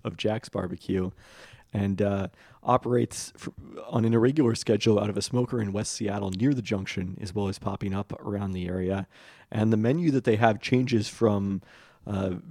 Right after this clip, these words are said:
you know, location to location, day to day. So, uh, on this particular time,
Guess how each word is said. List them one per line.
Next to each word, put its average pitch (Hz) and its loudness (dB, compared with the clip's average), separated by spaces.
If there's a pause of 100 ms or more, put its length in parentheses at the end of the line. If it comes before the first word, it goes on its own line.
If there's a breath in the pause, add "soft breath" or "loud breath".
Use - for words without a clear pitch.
(260)
you 117 -6
know, 92 -4 (280)
location 113 4
to 98 0
location, 104 -2
day 104 0
to 92 -2
day. 101 2
So, 98 0
uh, 95 -2 (300 soft breath)
on 113 2
this 131 2
particular 120 0
time, 101 -2